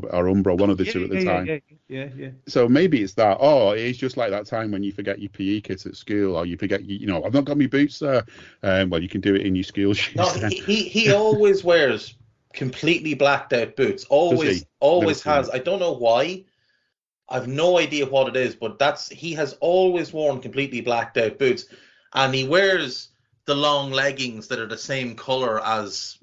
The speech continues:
Speaker 3: whatever
Speaker 2: Yeah, but they,
Speaker 3: shorts
Speaker 2: they,
Speaker 3: he's
Speaker 2: they,
Speaker 3: wearing,
Speaker 2: they
Speaker 3: which
Speaker 2: weren't,
Speaker 3: would be
Speaker 2: they weren't
Speaker 3: fine.
Speaker 2: tight, they weren't tight enough or something.
Speaker 3: No,
Speaker 2: They
Speaker 3: no,
Speaker 2: just
Speaker 3: they looked like they were his
Speaker 2: <laughs>
Speaker 3: mom's tights or something. You know those old tights that women used to wear back in, like, the seventies, that, like, your granny would have had back in the seventies?
Speaker 1: Nora
Speaker 3: That's
Speaker 1: Batty.
Speaker 3: what it looked like.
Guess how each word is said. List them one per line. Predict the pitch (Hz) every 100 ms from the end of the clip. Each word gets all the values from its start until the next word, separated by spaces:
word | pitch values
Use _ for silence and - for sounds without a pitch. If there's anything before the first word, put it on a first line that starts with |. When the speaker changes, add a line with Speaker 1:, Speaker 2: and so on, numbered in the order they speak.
| _
Speaker 3:
whatever | 113 120 160
Speaker 2:
Yeah, | 165
but |
they, | 165
Speaker 3:
shorts | 135 147 175
Speaker 2:
they, |
Speaker 3:
he's | 147
Speaker 2:
they, |
Speaker 3:
wearing, | 117 175
Speaker 2:
they | - 180
Speaker 3:
which | 202
Speaker 2:
weren't, | 202
Speaker 3:
would | -
be | 156
Speaker 2:
they |
weren't | 160 247
Speaker 3:
fine. | - 165
Speaker 2:
tight, | 180 123 - _ _ - - -
they | 180
weren't | 196 180
tight | - 170 -
enough | 131 95
or | 98
something. | 90 87 87
Speaker 3:
No, | 202 254
Speaker 2:
They |
Speaker 3:
no, | 277
Speaker 2:
just | -
Speaker 3:
they | 190
looked | 208 247 165
like | 160
they | 247
were | 185
his | 170 170 160
Speaker 2:
<laughs> |
Speaker 3:
mom's | 170 175 175 151 123
tights | - - 175 202 - 151
or | 127
something. | 143 117 127
You | 151
know | 240
those | 240 190
old | 202 196 170
tights | - 170 170 -
that | 151 139
women | 147 139
used | 135 123
to | 123
wear | 127 123
back | 117 117 113
in, | 120
like, | 113
the | -
seventies, | - 123 113 110 98
that, | 120 107
like, | 107
your | 110
granny | 107 117 117
would | 113
have | 110 107 -
had | - - _ _ _ -
back | 117 117
in | 117
the | 107
seventies? | 123 117 107 - _
Speaker 1:
Nora | 208 202 196
Speaker 3:
That's | 202 -
Speaker 1:
Batty. | 208
Speaker 3:
what | 175
it |
looked | 170 165
like. | 147 123